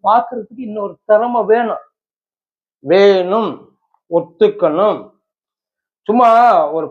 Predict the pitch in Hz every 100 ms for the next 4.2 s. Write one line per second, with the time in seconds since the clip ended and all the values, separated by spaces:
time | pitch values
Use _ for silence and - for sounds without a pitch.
0 | 196 240 262 247 247 233 220 214 214 247
1 | 208 196 208 190 185 - 180 175 175 156
2 | 143 139 143 131 131 113 _ _ _ _
3 | _ _ _ _ _ _ _ _ 165 202
4 | 330